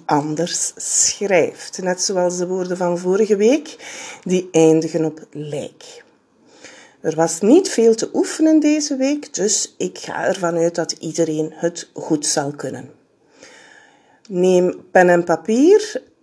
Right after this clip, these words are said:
schrijf de woordjes op, zorg dat je duidelijk schrijft en lees zeker alles nog eens goed na, alvorens je het doorstuurt naar juf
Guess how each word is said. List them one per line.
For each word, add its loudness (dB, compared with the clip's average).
schrijf 2
de -2
woordjes -2
op, 0
zorg -6
dat -6
je -10
duidelijk 2
schrijft 0
en 4
lees 2
zeker 0
alles 2
nog -2
eens 0
goed -4
na, 0
alvorens 0
je -6
het -8
doorstuurt -8
naar -6
juf -12